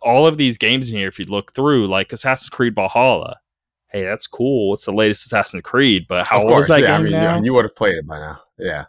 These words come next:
Speaker 1: think it came out, like, right when the systems came out, so I guess it's, like, a year and a half.
Speaker 2: Wh-, why does that feel older than that? Let me see.
Speaker 1: Now, if some of these were, like, a month or two or three old,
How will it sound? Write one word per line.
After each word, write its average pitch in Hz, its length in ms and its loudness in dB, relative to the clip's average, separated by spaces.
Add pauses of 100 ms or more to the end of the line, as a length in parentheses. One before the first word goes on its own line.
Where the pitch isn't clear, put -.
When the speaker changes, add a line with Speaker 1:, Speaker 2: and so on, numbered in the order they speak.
Speaker 1:
think 139 200 -6
it 123 140 -6
came 147 260 -4
out, 139 200 0
like, 110 200 -4
right 98 240 -4
when 113 120 -12
the 98 80 -10
systems 170 480 -12
came 180 260 -6
out, 175 400 -6
so 92 240 -4
I 98 60 -2
guess 95 260 -6
it's, 101 140 -10
like, 98 160 -6
a 95 40 -8
year 92 200 -6
and 95 100 -6
a 87 60 -6
half. 92 420 -6
Speaker 2:
Wh-, - 240 -4
why 123 220 0
does 247 140 -2
that 226 120 -6
feel 160 360 2
older 113 280 0
than 80 140 -12
that? 78 220 -14 (260)
Let 110 100 -10
me 87 80 -10
see. 80 240 -16
Speaker 1:
Now, 139 440 0
if 139 180 0
some 160 260 0
of 190 140 0
these 196 340 -4
were, 127 160 2
like, 110 640 0
a 98 60 -4
month 101 280 0
or 104 120 0
two 104 200 -2
or 92 80 0
three 95 360 -4
old, 180 480 4